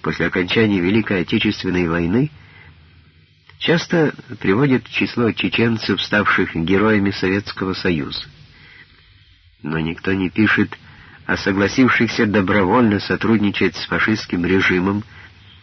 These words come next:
и вступивших в армию генерала-предателя Власова. А ведь это такая же объективная реальность, как кровавые войны царской России.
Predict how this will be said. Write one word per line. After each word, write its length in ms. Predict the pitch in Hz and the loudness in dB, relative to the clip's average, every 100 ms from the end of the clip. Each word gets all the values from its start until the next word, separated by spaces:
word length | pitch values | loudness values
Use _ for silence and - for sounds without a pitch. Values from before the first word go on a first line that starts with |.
| - | -4
и 80 | 90 | -4
вступивших 680 | 85 90 85 113 - 95 - | -2 -4 2 2 2 -2 -4
в 140 | 80 | -2
армию 500 | 98 117 107 104 98 | 0 0 2 2 2
генерала-предателя 1200 | 85 80 87 98 107 101 - 95 95 101 110 107 | 0 0 0 2 2 0 0 -2 0 -2 0 0
Власова. 600 | 104 120 165 - - 64 - - - - - - - - _ _ _ _ _ _ _ - | 2 2 0 -2 -8 -10 -14 -20 -20 -20 -20 -20 -20 -20 _ _ _ _ _ _ _ -10
А 100 | 90 | -6
ведь 260 | 87 85 | -6 -2
это 280 | 98 110 107 | 0 2 0
такая 460 | - 90 - 95 113 | -2 -4 -2 0 2
же 140 | 123 | 2
объективная 680 | 131 120 117 - 104 85 85 | 2 2 0 2 0 2 0
реальность, 680 | 85 85 80 76 76 - - - - - _ _ - | 0 -2 -4 -6 -12 -16 -20 -20 -20 -20 _ _ -8
как 180 | 87 82 | -6 -4
кровавые 560 | - 98 90 113 110 95 | -4 -2 0 2 2 2
войны 400 | 82 104 107 104 | 2 2 2 -2
царской 560 | - 87 - - 95 | -2 -4 -4 -6 -4
России. 540 | 98 104 - 78 85 | -2 -4 -4 -6 -8